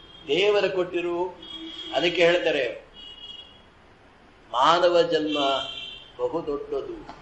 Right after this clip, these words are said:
ಹುಚ್ಚಪ್ಪಗಳಿಲ್ಲ. ದಾಸರ ಮಾತು ಕಿವಿಗೆ ಬಿದ್ದೇ ಬೀಳತ್ತೆ, ಹೊಡೆದೇ ಹೊಡಿತಾರೆ ಕಿವಿಗೆ. ನೀವು ಒಮ್ಮೆ ಕೊಟ್ಟಿದೆ ಅವಕಾಶ, ಬಿಡೋ ಅಂದ್ರೆ ಇದು ನನ್ನ ಕೈ ಬಿಡಿಸ್ಕೊಳಕ್ ಆಗ್ತಿಲ್ಲ.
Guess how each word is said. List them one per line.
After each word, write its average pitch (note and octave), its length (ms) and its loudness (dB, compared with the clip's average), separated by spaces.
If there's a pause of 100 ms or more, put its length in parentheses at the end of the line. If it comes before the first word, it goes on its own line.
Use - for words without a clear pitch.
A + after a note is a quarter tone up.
(240)
ಹುಚ್ಚಪ್ಪಗಳಿಲ್ಲ. D3 760 -6 (1000)
ದಾಸರ F#3+ 380 6
ಮಾತು F#3 400 -2
ಕಿವಿಗೆ G3 520 0
ಬಿದ್ದೇ F#3 600 0
ಬೀಳತ್ತೆ, F#3+ 640 0 (720)
ಹೊಡೆದೇ F#3+ 400 6
ಹೊಡಿತಾರೆ A3 360 8
ಕಿವಿಗೆ. G3+ 420 2
ನೀವು F3 500 2
ಒಮ್ಮೆ G3 260 0
ಕೊಟ್ಟಿದೆ F#3+ 460 0
ಅವಕಾಶ, F#3+ 540 6 (1000)
ಬಿಡೋ A#3+ 220 4
ಅಂದ್ರೆ A#3+ 420 8
ಇದು G#3+ 200 -2
ನನ್ನ G#3 160 2
ಕೈ A3+ 280 2
ಬಿಡಿಸ್ಕೊಳಕ್ C4+ 560 4
ಆಗ್ತಿಲ್ಲ. - 460 2